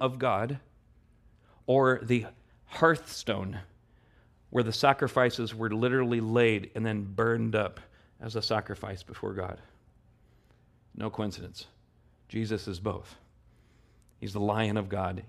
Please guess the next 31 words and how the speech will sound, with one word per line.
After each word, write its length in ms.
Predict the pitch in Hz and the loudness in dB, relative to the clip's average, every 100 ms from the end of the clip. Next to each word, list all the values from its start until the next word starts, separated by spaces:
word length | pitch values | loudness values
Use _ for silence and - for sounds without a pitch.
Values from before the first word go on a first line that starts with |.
| - | -10
and 100 | 98 | -8
he 300 | 104 123 104 | -4 -2 -2
is 160 | 107 | -4
the 100 | - | -6
sacrifice 680 | - 107 101 104 - 101 98 | -4 -2 -2 -4 -4 -4 -4
that 120 | - | -8
was 160 | 104 95 | -10 -12
consumed 560 | - 113 - 120 107 98 | -12 -14 -6 -4 -4 -8
for 260 | - 104 | -10 -6
us 240 | 104 101 - - - | -6 -8 -16 -20 -12
in 140 | 98 | -6
our 120 | 98 95 | -4 -4
place. 440 | - 98 90 - - _ _ _ _ _ _ _ _ _ _ _ _ _ _ - - | -4 -6 -8 -16 -20 _ _ _ _ _ _ _ _ _ _ _ _ _ _ -16 -14
<laughs> 60 | - _ - _ _ _ - _ _ - - _ _ _ - _ _ _ _ _ | -14 _ -20 _ _ _ -20 _ _ -20 -20 _ _ _ -20 _ _ _ _ _
Jesus 400 | - 110 117 110 | -10 -6 -4 -4
is 80 | 113 | -8
both. 360 | - 104 90 - _ _ _ _ _ _ - _ - - | -2 -2 -2 -12 _ _ _ _ _ _ -20 _ -20 -4
He 80 | 113 | -2
is 120 | 117 | -2
king, 360 | - 123 120 | 0 2 4
and 100 | 117 | 2
he 80 | 120 | 2
is 140 | 117 110 | 0 0
the 80 | |
one 180 | 107 117 | 2 4
we 80 | 113 | 2
should 220 | 113 107 | 0 -4
fear. 400 | - 107 104 107 - _ - _ _ _ _ _ _ _ _ _ _ - | -4 -4 -2 -6 -12 _ -20 _ _ _ _ _ _ _ _ _ _ -6
He 80 | 110 | -4
is 100 | - | -4
priest, 640 | - 135 117 113 - | 0 2 2 0 -10